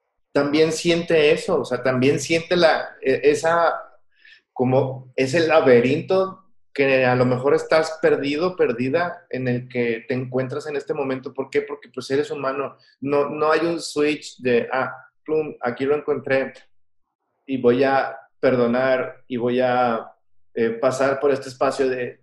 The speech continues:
depresión, por este espacio de tristeza. No es así. Somos seres humanos y no tenemos un,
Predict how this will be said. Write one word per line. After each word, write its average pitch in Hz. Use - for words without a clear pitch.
depresión, 123
por 120
este 120
espacio 123
de 117
tristeza. 117
No 127
es 147
así. 143
Somos 139
seres 151
humanos 131
y 120
no 117
tenemos 131
un, 127